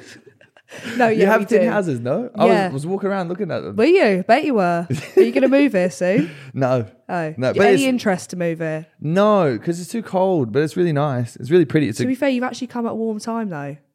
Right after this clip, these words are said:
Speaker 2: No, it's been good. It's,
Speaker 1: I know.
Speaker 2: it's been good, but I just don't wanna do it in winter. It'd be scary.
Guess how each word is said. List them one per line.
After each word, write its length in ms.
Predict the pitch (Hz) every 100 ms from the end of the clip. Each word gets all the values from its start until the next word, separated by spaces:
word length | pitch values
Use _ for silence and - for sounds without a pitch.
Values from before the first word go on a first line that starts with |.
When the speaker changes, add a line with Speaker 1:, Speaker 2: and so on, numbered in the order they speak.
| _ _ - - -
Speaker 2:
No, 160 | 180
it's 140 | 147 147
been 200 | 180 151
good. 320 | 165 131 - -
It's, 160 | 120
Speaker 1:
I 100 | 175
know. 200 | 180 185 180
Speaker 2:
it's 160 | 113
been 260 | - 143 143
good, 220 | 131 117
but 320 | 95 76 - -
I 80 | 120
just 120 | 120
don't 120 | 123
wanna 160 | 113 101
do 60 |
it 20 | 76
in 100 | 104
winter. 220 | 107 107
It'd 140 | 95
be 100 | 107
scary. 540 | - - 107 104 98